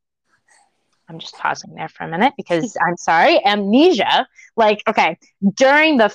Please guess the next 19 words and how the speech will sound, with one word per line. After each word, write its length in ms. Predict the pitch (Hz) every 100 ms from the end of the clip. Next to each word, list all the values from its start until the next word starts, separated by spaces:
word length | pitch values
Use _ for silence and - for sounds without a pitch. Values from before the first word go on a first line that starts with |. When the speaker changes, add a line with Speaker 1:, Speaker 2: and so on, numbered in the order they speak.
| _
Speaker 1:
first 540 | - 294 330 320 - -
stage 560 | _ - 277 277 277 240
of 160 | - 233
labor, 540 | 226 254 240 185 113 - _
okay, 280 | 220 - 175 - _ 339 320 320 - _ _ -
which 260 | 262 -
for 480 | - 294 277 269 254 - 143 - _ _
those 240 | 214 226
of 60 | 285
you 80 | 285
who 80 | 302
don't 140 | 285
know, 180 | 214 196
first 240 | 214 208
stage 200 | - 262
of 100 | 247
labor, 380 | 214 226 247 254 -
you 160 | 208
ha-, 180 | 220 -